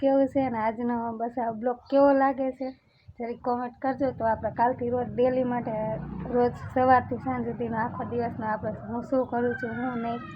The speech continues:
આપણે ક્યાં જઈએ છીએ, ક્યાં નહીં, બધુંય આપણે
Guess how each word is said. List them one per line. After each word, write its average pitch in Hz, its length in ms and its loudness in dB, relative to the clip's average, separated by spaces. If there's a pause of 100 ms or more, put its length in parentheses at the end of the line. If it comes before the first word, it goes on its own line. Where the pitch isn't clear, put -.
(420)
આપણે 240 220 0
ક્યાં 247 340 0
જઈએ 240 240 0
છીએ, 240 140 -6
ક્યાં 247 320 -2
નહીં, 233 260 -4 (1400)
બધુંય 233 320 -2
આપણે 226 240 -2